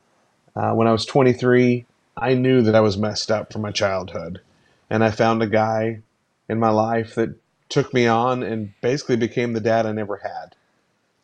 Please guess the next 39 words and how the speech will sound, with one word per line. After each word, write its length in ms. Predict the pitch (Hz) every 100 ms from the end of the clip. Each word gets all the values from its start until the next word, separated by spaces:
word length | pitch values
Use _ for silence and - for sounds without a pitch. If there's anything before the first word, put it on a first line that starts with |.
| -
Um, 640 | 104 107 104 98 95 95 92 _ -
he's 160 | 117
still 180 | - 117
in 80 | 113
my 100 | 110
life 280 | 107 113 107
today. 440 | 113 139 143 139
My 120 | 127 104
kids 280 | - 98
call 280 | - 98 101
him 100 | 98
Papa 280 | 95 117 107
Steve. 580 | - 151 143 135 131 - _ _ _ _
Same 200 | - 113
with 160 | 110 107
Chris. 640 | 143 127 127 - - - _ _ _ _ -
Um, 600 | 101 98 85 71 76 104 _ _ _ _ _ _ -
but, 320 | 117 117 110
uh, 340 | 107 104 104 95 _ _ _ _ _ _ _ _ _ - -
again, 540 | 123 117 113 107 101 - -
uh, 120 | - -
all 240 | 131 147
I 100 | 147
can 180 | 139 131
reinforce 680 | 120 120 113 110 113 104 -
really 520 | 107 110 107 107 104 _ _ _ _ - -
in 120 | 110
this 180 | 107 -
first 300 | 123 120 -
time 220 | 110 107
of 100 | 104
us 160 | 104
sitting 240 | - 107 104
here, 160 | 107
the 80 | 101
three 220 | 98 110
of 80 | 104
us 120 | 101 -
together, 580 | 98 107 101 101 98